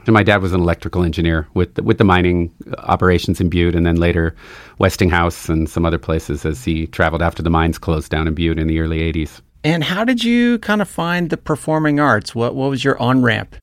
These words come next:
Speaker 1: I always loved performing, but it was really that visit from the Missoula Children's Theater of all places that, um, entered into my life. They, they had started the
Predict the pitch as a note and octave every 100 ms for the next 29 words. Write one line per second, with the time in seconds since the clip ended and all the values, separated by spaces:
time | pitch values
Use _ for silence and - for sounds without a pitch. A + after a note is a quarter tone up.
0 | _ - B2+ C#3+ D#3+ G#2+ A2+ C3 C3 -
1 | A2 - D3+ B2 G#2+ A2 A#2 A#2+ A#2+ D3+
2 | D3+ A#2 A2 G2+ - A2 G#2+ C#3+ B2+ B2+
3 | B2 A2+ G#2+ G2+ A2 A2 D#3 C#3+ F#2 -
4 | F#2+ F2+ F2 E2+ D#2+ - E2+ E2 E2 D2+
5 | - E2+ - A1+ D#2 E2+ E2 G2+ - F2+
6 | F2 D#2+ E2+ E2 D#2+ - G#2 G#2 G#2 G2+
7 | F#2+ F2+ - G2 F#2 E2+ F2